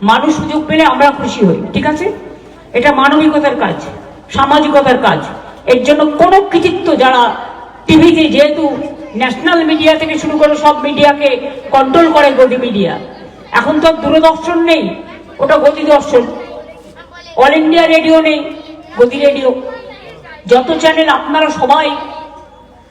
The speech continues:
সর্বক্ষণ চব্বিশ, টোয়েন্টি ফোর ইন্টু সেভেন যা বলছে তাই করছেন, কিন্তু আমাদের প্রচারের জায়গা আমাদের গলা। ওই গলা ফাটিয়ে আপনারা তাও জিজ্ঞেস করলেন বলে বললাম।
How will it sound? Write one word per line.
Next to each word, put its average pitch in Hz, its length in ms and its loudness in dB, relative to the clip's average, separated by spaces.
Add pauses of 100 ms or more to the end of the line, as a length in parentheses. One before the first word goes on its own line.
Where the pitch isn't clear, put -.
(640)
সর্বক্ষণ 294 640 2 (800)
চব্বিশ, 285 440 -2 (100)
টোয়েন্টি 285 340 0
ফোর 294 240 0
ইন্টু 285 260 -4
সেভেন 269 360 -2
যা 269 280 2
বলছে 277 240 -6
তাই 269 260 2
করছেন, 233 380 -2 (1080)
কিন্তু 285 180 -2
আমাদের 262 360 -2 (100)
প্রচারের 262 380 -6
জায়গা 254 300 -2
আমাদের 240 300 -6
গলা। 196 320 -4 (1040)
ওই 254 120 4
গলা 247 320 2
ফাটিয়ে 262 320 -2
আপনারা 254 320 -2
তাও 285 160 0
জিজ্ঞেস 240 340 -4
করলেন 294 260 2
বলে 320 140 4
বললাম। 208 420 0